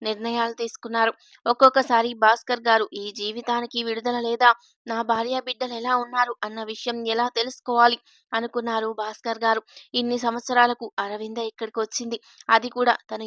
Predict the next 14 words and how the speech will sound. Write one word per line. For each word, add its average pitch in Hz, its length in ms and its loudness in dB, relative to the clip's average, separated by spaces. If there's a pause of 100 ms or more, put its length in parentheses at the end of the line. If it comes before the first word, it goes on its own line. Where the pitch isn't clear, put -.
ఏ 214 100 -6 (120)
ఇంటికి 233 320 -6
వెళ్ళాలో 226 420 0 (120)
అదే 214 320 -6
ఇంటికి 226 320 -12
వెళ్ళింది 233 400 -6
కోడలుగా. 226 520 -2 (360)
శ్రీకర్ణ 247 480 -4
గారు, 233 320 0
లక్ష్మీ 226 380 -4
ప్రసన్న 233 360 -6
గారు 226 240 0 (120)
ఎంతో 208 340 -10
గొప్పవాళ్ళు. 226 580 -2